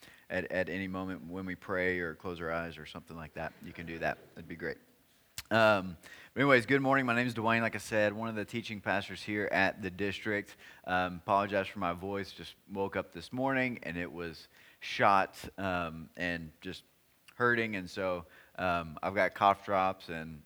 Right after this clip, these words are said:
and all that good stuff. So, um, bear with me. If I lose it at some point during the sermon, then, um, God was ready for it to be <laughs> done, and so we'll, um, just go with that. But we are in a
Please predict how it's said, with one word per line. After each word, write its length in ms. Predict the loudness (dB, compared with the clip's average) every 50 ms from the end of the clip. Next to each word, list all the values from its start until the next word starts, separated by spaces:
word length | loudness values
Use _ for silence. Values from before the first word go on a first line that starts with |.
| _ -12
and 280 | -8 -8 -8 -8 -8 -12 -18 _ _ -6
all 160 | -2 -2 -2 -2
that 180 | -2 -6 -6
good 160 | -8 -12 -12
stuff. 260 | -12 -8 -8 -8 -8 -6
So, 260 | -4 -4 -4 -4 -6 -10 _ -20 -20 -20 -20 _ -6
um, 340 | -2 -2 0 0 -2 -4 0
bear 160 | 2 2 2
with 160 | 2 0 -2
me. 160 | -2 -2 -2 -2
If 140 | -2 0
I 80 | 0 -2
lose 360 | -2 -2 -2 -2 -2 -2 -2
it 200 | -2 -2 -2 -2 -2
at 300 | 0 0 0 0 -2 -6 _
some 280 | -12 -6 -6 -6 -6
point 320 | -6 -8 -8 -8 -8 -8 -8
during 380 | -6 -6 -6 -6 -6 -8 -8
the 80 | -8 -10
sermon, 560 | -8 -8 -8 -8 -6 -6 -6 -6 -6 -6 -10 -12 -14 -18 -14
then, 300 | -10 -8 -8 -6 -6 -4
um, 320 | -4 -4 -4 -6 -8 -10 -14 _ _ _ _ _ _ _ _ -12 -6
God 240 | -2 -2 -2 -2
was 180 | -4 -8 -12 -8
ready 180 | -6 -6 -6 -6
for 160 | -6 -8 -8
it 100 | -8 -6
to 100 | -2 0
be 100 | 0 0
<laughs> 120 | 0 0 -2
done, 260 | 0 0 0 -2 -6
and 140 | -10 -10 -6
so 260 | -2 -2 -2 -2 -2 -8 -14 -16 -16 -16 -18 -20 -18 -12
we'll, 240 | -6 -4 -2 0 0
um, 260 | 0 0 -2 -4 -10 -16 -18 _
just 220 | -12 -10 -10 -10 -6
go 180 | -6 -6 -6
with 200 | -4 -6 -6 -4
that. 260 | -2 -2 -2 -2 -4 -2
But 260 | 0 0 0 0 -4 _ _ _ _ _ _ _ -20 -18 _ -2
we 160 | 4 6 8
are 80 | 8 6
in 240 | 6 4 0 0
a 500 | 0 2 2 4 4 4 4 2 0 -2